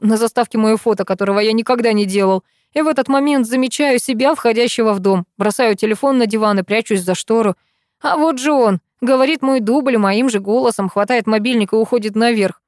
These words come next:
В мою комнату. У меня кровь свернулась в жилах. «А ты?» таращится на меня Люси. «А я вижу в окно, как в твой дом заходит другая ты с собакой.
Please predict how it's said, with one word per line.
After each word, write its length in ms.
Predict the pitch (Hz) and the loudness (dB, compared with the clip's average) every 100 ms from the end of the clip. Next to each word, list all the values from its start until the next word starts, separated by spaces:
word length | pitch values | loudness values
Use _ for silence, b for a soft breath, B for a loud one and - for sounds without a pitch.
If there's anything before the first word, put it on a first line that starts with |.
| _ | _
В 120 | 220 | -2
мою 320 | 233 311 302 - | 2 2 0 0
комнату. 560 | 339 285 220 190 175 _ _ - | 2 2 2 0 -6 _ _ -2
У 80 | |
меня 320 | 208 233 247 247 | 2 2 2 0
кровь 280 | 262 226 | 0 -2
свернулась 640 | - 247 247 240 214 196 226 | -2 0 2 2 2 0 -2
в 80 | |
жилах. 380 | 233 226 175 - _ _ _ _ _ _ _ _ _ - | -4 -2 -2 -6 _ _ _ _ _ _ _ _ _ -10
«А 140 | 220 | -8
ты?» 440 | - 240 226 247 - _ _ _ _ - | -4 -2 -2 -2 -8 _ _ _ _ -6
таращится 500 | 185 180 - 185 180 | -4 -4 -6 -6 -4
на 40 | |
меня 280 | 180 180 175 | -2 -2 -4
Люси. 320 | 170 - - _ _ _ _ _ _ _ | -8 -12 -18 _ _ _ _ _ _ _
«А 140 | - 269 | -4 -2
я 160 | 381 | 0
вижу 240 | 392 370 370 | 0 2 2
в 60 | |
окно, 320 | 349 359 381 330 | 2 2 0 2
как 200 | 233 - | 0 -2
в 60 | |
твой 200 | 320 330 | 0 0
дом 220 | 285 320 | 2 0
заходит 400 | 240 233 302 226 | 0 0 0 -2
другая 400 | 190 247 302 247 | -4 -2 0 0
ты 220 | 220 302 220 | 0 -2 -2
с 60 | |
собакой. 600 | - 247 262 233 202 180 | -2 -2 2 0 0 -6